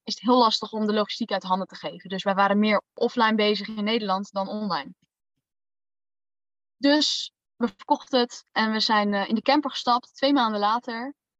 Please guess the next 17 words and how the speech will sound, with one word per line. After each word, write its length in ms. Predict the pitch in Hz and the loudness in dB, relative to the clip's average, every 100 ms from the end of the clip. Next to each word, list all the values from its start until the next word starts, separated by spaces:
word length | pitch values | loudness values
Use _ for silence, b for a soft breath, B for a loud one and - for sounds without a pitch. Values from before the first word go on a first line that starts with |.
| _ | _
Het 120 | 240 | -4
was 140 | 240 - | -4 0
in 140 | 240 | 0
coronatijd. 1000 | - 208 240 269 - 247 269 - - _ _ - | 0 0 0 0 2 0 0 -6 -20 _ _ -14
En 580 | 214 208 202 202 202 214 | -8 -6 -4 -4 -6 -8
dat, 240 | - 226 - | -6 -6 -4
we 120 | 220 226 | -4 2
reden 320 | 254 262 254 | 4 6 6
net 180 | 285 311 | 6 4
weg 120 | 262 | 0
op 60 | |
het 100 | 254 | 0
moment 340 | 240 233 233 220 | 0 2 0 0
dat 120 | 220 | -4
het 140 | 220 | -4
allemaal 400 | - 226 208 190 | -2 -2 0 -2
mocht, 520 | 180 214 349 - - | -2 -6 -6 -12 -20